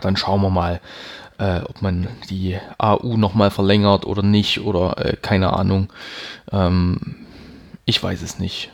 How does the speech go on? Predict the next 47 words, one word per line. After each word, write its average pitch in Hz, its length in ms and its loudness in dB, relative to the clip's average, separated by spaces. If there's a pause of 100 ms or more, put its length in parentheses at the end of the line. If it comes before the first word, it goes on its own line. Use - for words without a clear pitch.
(160)
Weil 101 160 2
so 110 80 2
richtig 123 340 0
fit - 220 0
bin 127 140 4
ich 120 100 2
noch 113 140 4
nicht, 139 260 2
aber 107 240 -2
auch - 80 2
nicht 107 220 0
richtig - 320 -6
krank 107 400 4
und - 180 -6
ach, 104 220 -6
das - 200 -12
ist, - 200 -10 (520)
also 113 200 2
im 143 60 8
Moment 147 280 6
ist - 160 -4
richtig - 300 -4
blöd. - 280 -4
Also - 200 -4
es - 100 -8
ist - 400 -10
richtig, - 540 -2
richtig - 420 -4
blöd. 98 320 0
Das - 120 -20
ist - 40 -20
eine 113 120 2
ganz 170 120 2
blöde 165 260 2
Situation, 156 540 4
vor 151 180 2
allem, 135 200 2
weil 127 140 4
es 123 120 0
seit - 180 -2
fünf 131 300 -2
Wochen 110 220 -2
geht. - 240 -6
Es - 160 -12
nervt 95 320 -6
mich. - 260 -14 (300)
Ja. - 160 -8